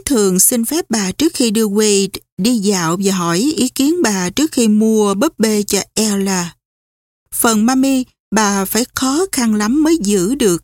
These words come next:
giới hạn lịch sự. Theo Scarlett, đáng lẽ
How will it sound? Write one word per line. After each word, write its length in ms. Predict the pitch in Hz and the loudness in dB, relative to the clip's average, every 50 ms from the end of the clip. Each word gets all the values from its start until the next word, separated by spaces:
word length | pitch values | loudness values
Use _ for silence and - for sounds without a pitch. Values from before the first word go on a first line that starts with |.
| _ - | _ -2
giới 380 | 190 208 226 240 262 311 359 | 0 0 2 2 2 0 0
hạn 480 | 349 302 269 180 170 165 160 175 185 185 | -2 -2 -2 -2 -2 -2 -2 -2 0 0
lịch 160 | 185 175 - _ | -2 -2 -2 _
sự. 580 | - - - - - 175 160 156 160 165 165 - - _ _ _ _ _ _ _ _ _ _ _ _ _ _ _ _ _ _ _ _ _ _ _ _ _ _ _ _ - | 0 0 0 0 -2 -4 -4 -2 -2 -2 -2 -4 -8 _ _ _ _ _ _ _ _ _ _ _ _ _ _ _ _ _ _ _ _ _ _ _ _ _ _ _ _ -2
Theo 320 | 294 294 285 285 277 277 | 0 2 2 2 2 2
Scarlett, 580 | 262 - - - 285 269 - 269 277 302 359 415 - _ _ _ _ _ _ - | 0 0 0 0 -4 -2 -2 0 0 0 0 -2 -6 _ _ _ _ _ _ 0
đáng 120 | 254 339 392 | 0 2 2
lẽ 480 | 381 330 226 196 185 185 190 247 302 | 2 2 2 0 0 0 -2 -2 -4